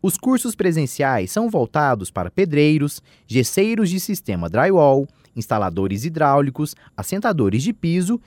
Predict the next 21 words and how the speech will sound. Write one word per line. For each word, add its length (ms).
e 80
pintores 640
de 140
obras 440
imobiliárias. 1040
Já 220
na 100
educação 560
à 60
distância, 680
há 120
vagas 480
para 220
mídias 440
digitais, 840
gráfica, 680
automotiva, 960
gestão, 600
alimentos 600
e 60
bebidas, 640